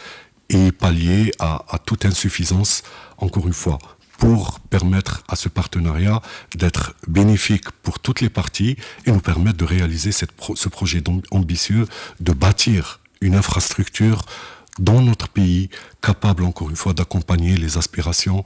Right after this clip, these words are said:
de nos jeunes et pa-, capable d'accompagner le développement économique et social de notre pays.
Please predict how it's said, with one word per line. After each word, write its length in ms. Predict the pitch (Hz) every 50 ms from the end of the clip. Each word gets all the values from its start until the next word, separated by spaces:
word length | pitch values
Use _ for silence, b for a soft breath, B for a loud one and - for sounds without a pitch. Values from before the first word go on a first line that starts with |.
| B B B B B B -
de 140 | 82 87 98
nos 180 | 104 98 98 98
jeunes 360 | 85 95 113 117 131 139 151 B B B B B B B B -
et 280 | - 110 110 110 117
pa-, 200 | 110 - - 101
capable 420 | - - - 98 - - 110 90 90
d'accompagner 540 | 85 87 - - 92 - - 90 87 95 101
le 120 | 90 82
développement 440 | 78 85 78 85 90 87 - 101 90
économique 560 | 87 82 - - 85 87 90 98 104 - -
et 20 |
social 500 | 87 - - 87 - - 101 87 80 76 76 B B B B B B B _ - - -
de 120 | 85 82 90
notre 240 | 82 78 - - -
pays. 240 | - - 76 -